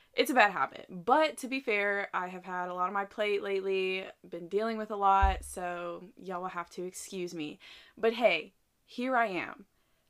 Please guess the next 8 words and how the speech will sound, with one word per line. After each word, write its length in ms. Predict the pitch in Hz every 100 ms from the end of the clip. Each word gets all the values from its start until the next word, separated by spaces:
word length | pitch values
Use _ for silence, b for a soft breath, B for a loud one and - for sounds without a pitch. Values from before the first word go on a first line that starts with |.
| -
I'm 140 | 202
still 260 | - 233 226
recording 960 | 226 - 220 214 208 202 190 185 185 - _ -
late. 760 | 185 180 175 180 320 - - -
Um, 320 | 185 180 180 -
I'm 120 | 185
actually 320 | 190 - 208
recording 840 | 190 185 - 185 185 185 180 175